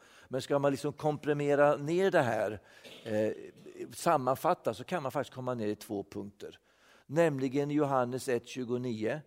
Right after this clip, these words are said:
där Johannes döparen pekar på Jesus och säger,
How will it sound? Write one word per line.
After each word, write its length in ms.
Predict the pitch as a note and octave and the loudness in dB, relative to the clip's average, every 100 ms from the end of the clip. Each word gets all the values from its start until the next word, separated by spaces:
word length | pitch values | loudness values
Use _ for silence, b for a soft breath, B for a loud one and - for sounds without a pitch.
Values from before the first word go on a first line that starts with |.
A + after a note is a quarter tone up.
| b b b _ | b b b _
där 480 | A2 B2 B2+ B2+ - | 2 6 6 4 2
Johannes 460 | C3 C#3 C3 B2+ - | 2 4 2 -2 0
döparen 760 | D3 A#2+ - A#2+ B2 B2+ B2 b b b _ | 2 2 2 2 2 2 -4 b b b _
pekar 640 | - E3 C3+ G#2+ - C#3+ | -2 0 2 0 -2 -2
på 240 | C#3 C3+ B2+ | -2 -4 -2
Jesus 520 | B2 A2 - G#2 G2+ | 0 -2 -4 -14 -16
och 60 | |
säger, 420 | - G#2+ G2 F#2+ | -8 -6 -4 -6